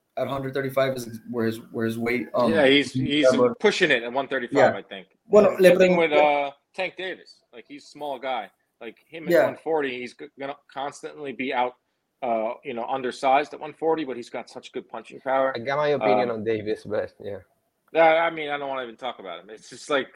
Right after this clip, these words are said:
Speaker 2: that's one thing I don't like talking about anymore is Gervonta Davis, because it's just delusional. His fans are, uh, like, I don't understand. His supporters, it just doesn't make sense. Like, he's, like, how can you support a guy that's twenty-seven and his toughest, his best fight is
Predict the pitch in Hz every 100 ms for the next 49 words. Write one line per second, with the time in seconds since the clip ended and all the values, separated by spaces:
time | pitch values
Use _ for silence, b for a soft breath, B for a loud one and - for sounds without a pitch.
0 | b b b b - 180 185 214 214 220
1 | 190 170 180 165 - 160 151 143 127 120
2 | 120 120 117 117 131 131 - 127 120 110
3 | 127 120 _ _ 120 - 117 104 - -
4 | _ _ _ _ _ 104 139 143 - 143
5 | - 135 147 185 143 110 95 127 117 151
6 | 151 156 135 131 120 - 123 123 - 139
7 | 147 143 135 123 156 156 151 147 _ _
8 | _ _ - 143 - 151 165 160 160 151
9 | - 135 139 139 147 139 131 - 170 131
10 | - 110 - 117 _ _ _ 127 113 139
11 | 165 160 - - 156 143 147 160 127 -
12 | - 143 139 143 156 135 120 117 110 107
13 | 120 - 143 131 135 - 127 - 151 -
14 | 151 156 135 113 -